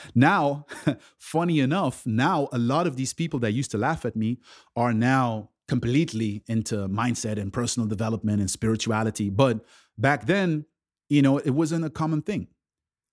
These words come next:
And I was really immersing myself in this content and learning everything and understanding it and, and even trying to explain it to others. But somehow, I was still very unsatisfied with my life.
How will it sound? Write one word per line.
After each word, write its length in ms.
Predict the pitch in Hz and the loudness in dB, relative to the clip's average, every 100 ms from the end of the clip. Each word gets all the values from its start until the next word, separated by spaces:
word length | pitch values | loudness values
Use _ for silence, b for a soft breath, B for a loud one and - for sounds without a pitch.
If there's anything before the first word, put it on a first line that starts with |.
| _ _ | _ _
And 120 | 139 | 0
I 60 | 170 | 2
was 480 | 180 226 208 147 - _ _ _ - | 4 4 2 -4 -10 _ _ _ -4
really 560 | 139 156 247 247 233 - | 2 4 6 4 0 2
immersing 640 | 151 156 180 185 - 180 | 4 6 6 4 2 2
myself 460 | 175 165 180 165 156 | 2 0 0 0 2
in 60 | |
this 180 | 131 - | 0 0
content 600 | - 147 160 156 160 151 | 0 0 2 0 -2 0
and 200 | 117 113 | 0 4
learning 400 | 147 170 170 165 | 4 4 2 0
everything 500 | 160 156 156 175 165 | 0 0 0 0 2
and 100 | 135 | 4
understanding 720 | 127 123 - - 165 165 170 | 4 2 0 0 2 4 2
it 180 | 165 160 | 2 2
and, 220 | 135 123 B B B | 2 2 B B B
and 160 | 127 143 | 0 2
even 240 | 165 156 | 4 2
trying 260 | 143 156 151 | 2 0 0
to 60 | 147 | 0
explain 440 | - - 185 196 | -4 0 2 4
it 100 | 156 | 2
to 100 | - - | 0 -2
others. 540 | 196 127 104 - - _ _ _ _ _ _ _ _ _ _ - | 0 0 -2 -8 -14 _ _ _ _ _ _ _ _ _ _ 2
But 160 | 156 180 | 2 2
somehow, 760 | 233 254 180 208 202 214 226 - _ _ _ _ _ _ _ _ _ _ _ - | 0 2 0 0 0 -2 -6 -12 _ _ _ _ _ _ _ _ _ _ _ -2
I 80 | |
was 180 | 180 170 | 2 2
still 360 | - - 214 208 | 0 2 2 2
very 360 | 160 170 170 170 | 2 0 0 0
unsatisfied 800 | 151 147 - 139 120 - 113 101 | -2 -2 -2 -2 -2 -4 -4 -4
with 100 | 101 | -4
my 140 | 101 92 | -4 -6
life. 340 | 82 85 _ | -8 -12 _